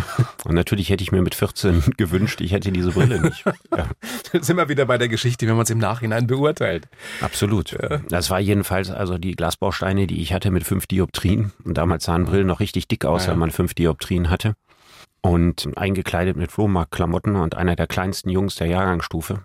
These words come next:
Speaker 2: Da hatte ich nicht so eine lustige Pubertät. Andererseits ist es wieder gut. Wenn ich mehr Erfolg bei Mädchen gehabt hätte, hätte ich sicherlich deutlich weniger nachgedacht über das Leben.
Speaker 1: <laughs> Aber mit vierzehn will man ja nicht unbedingt nur über das Leben nachdenken.
Speaker 2: Nee, aber man denkt darüber
Speaker 1: Wenn man
Speaker 2: nach,
Speaker 1: das
Speaker 2: warum
Speaker 1: Leben
Speaker 2: man
Speaker 1: ja
Speaker 2: zum
Speaker 1: auch
Speaker 2: Beispiel
Speaker 1: leben
Speaker 2: bei
Speaker 1: oder
Speaker 2: den Mädels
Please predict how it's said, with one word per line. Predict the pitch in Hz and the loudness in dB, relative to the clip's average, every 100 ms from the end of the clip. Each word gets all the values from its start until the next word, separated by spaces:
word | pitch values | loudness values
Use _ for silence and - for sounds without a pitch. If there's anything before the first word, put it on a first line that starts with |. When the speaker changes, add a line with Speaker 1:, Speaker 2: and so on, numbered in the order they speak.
| _ | _
Speaker 2:
Da | 85 | -4
hatte | 82 80 | -4 -2
ich | 90 | -2
nicht | 85 | -2
so | - | -2
eine | 80 | 0
lustige | 80 - - 76 | 0 -2 -4 -4
Pubertät. | - - 69 - - _ - | -2 -2 -2 -4 -8 _ -4
Andererseits | 104 107 110 113 123 | 0 2 2 0 0
ist | 120 | -6
es | 110 - | -6 0
wieder | 113 | 0
gut. | 104 151 101 | 0 -2 0
Wenn | 90 | 0
ich | 76 | 2
mehr | 98 | 0
Erfolg | 82 104 - | 0 -2 0
bei | 87 | 0
Mädchen | 95 - | 0 0
gehabt | 110 104 - | 0 0 -2
hätte, | - | -2
hätte | 107 | -2
ich | 107 | -2
sicherlich | - 104 101 - | -4 -2 -2 0
deutlich | 101 101 95 | 0 0 -2
weniger | 104 101 98 | -2 0 0
nachgedacht | 104 107 - 82 - | -2 -4 -4 -6 -6
über | - 90 | -6 -6
das | - - | -6 -6
Leben. | 82 71 | -6 -6
Speaker 1:
<laughs> | _ - - - - - _ _ - - - | _ -20 -20 -16 -16 -18 _ _ -20 -12 -6
Aber | - 135 - - 123 | -2 -4 -6 -10 -4
mit | 120 | -4
vierzehn | - 123 - 104 | -2 -2 0 2
will | 117 | 4
man | 123 | 4
ja | 107 | 2
nicht | 104 - - | -2 -4 2
unbedingt | 160 185 135 120 123 110 | 6 6 4 4 2 4
nur | 117 | 4
über | 110 | 2
das | 101 | -2
Leben | 101 104 | -2 -2
nachdenken. | 92 113 120 - - - - 107 | -2 -4 -4 -12 -12 -16 -2 2
Speaker 2:
Nee, | 123 | 2
aber | 95 98 | 2 2
man | 90 87 | 0 0
denkt | 104 | 0
darüber | 101 92 101 | -2 -2 0
Speaker 1:
Wenn | 110 | 0
man | |
Speaker 2:
nach, | 113 | 0
Speaker 1:
das | |
Speaker 2:
warum | 113 - | 0 2
Speaker 1:
Leben | 127 | 2
Speaker 2:
man | |
Speaker 1:
ja | 135 | 2
Speaker 2:
zum | 127 | 2
Speaker 1:
auch | - | 2
Speaker 2:
Beispiel | 170 143 | 2 0
Speaker 1:
leben | 123 | 0
Speaker 2:
bei | 127 | 2
Speaker 1:
oder | 127 | 2
Speaker 2:
den | |
Mädels | 135 | 2